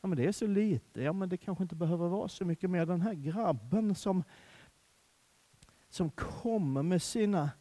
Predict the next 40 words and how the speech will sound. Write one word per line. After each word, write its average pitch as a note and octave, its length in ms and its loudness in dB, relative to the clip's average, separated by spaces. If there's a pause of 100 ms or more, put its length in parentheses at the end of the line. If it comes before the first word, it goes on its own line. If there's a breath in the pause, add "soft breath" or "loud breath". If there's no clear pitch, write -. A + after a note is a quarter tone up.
(460 soft breath)
fiskar - 1000 0 (680 soft breath)
och F#3+ 140 2
sina F#3+ 300 4
bröd C3+ 760 4 (640 soft breath)
till E3+ 220 8
Jesus. D3+ 920 4 (560 soft breath)
Jag D3+ 140 -2
kommer F3 220 -2
ju E3 80 4
aldrig D3+ 320 2
ihåg C3 260 0
hur C3+ 140 -2
många C3 340 -2
det B2+ 240 0
är A#2 180 -6
av C3+ 160 -2
varje, B2 460 -2
för C3+ 140 -4
det C3 80 -2
är C3 160 0
två D#3 200 -2
<laughs> C3+ 220 2
olika D3 220 0
berättelser. B2 460 -2
Men D#3 120 0
är D#3+ 120 2
det D#3+ 80 -2
fem D#3 380 0
bröd D#3 280 2
och C3 80 -4
två D3 220 -2
fiskar, D3+ 420 -4
eller A#2+ 100 -2
är B2+ 40 -4
det B2+ 60 -6
fem C3+ 240 -6
fiskar C#3 340 -6
och B2+ 80 -6
två B2+ 180 -4
bröd? A2+ 340 -8